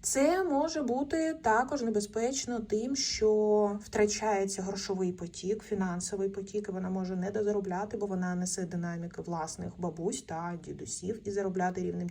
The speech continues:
чином стільки, скільки заробляли її бабусі та дідусі. Вона може відчувати себе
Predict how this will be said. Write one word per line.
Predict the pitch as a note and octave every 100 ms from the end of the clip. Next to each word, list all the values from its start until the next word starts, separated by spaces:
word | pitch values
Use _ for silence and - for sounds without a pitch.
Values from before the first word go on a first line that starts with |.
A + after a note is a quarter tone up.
| -
чином | - - - F#3 F3+ E3+
стільки, | - - F3+ G3 A3
скільки | A#3+ - F3 E3+
заробляли | E3 E3 D#3 D#3+ G#3+ F3
її | D#3+ D#3 E3
бабусі | - D3 D#3 F3+ G3+ -
та | - -
дідусі. | - - - - - - - _ _ - - - - - -
Вона | A#3 D#4+
може | E4 D4+
відчувати | D#4 D4 B3+ B3+ B3+
себе | - B3 A#3 A#3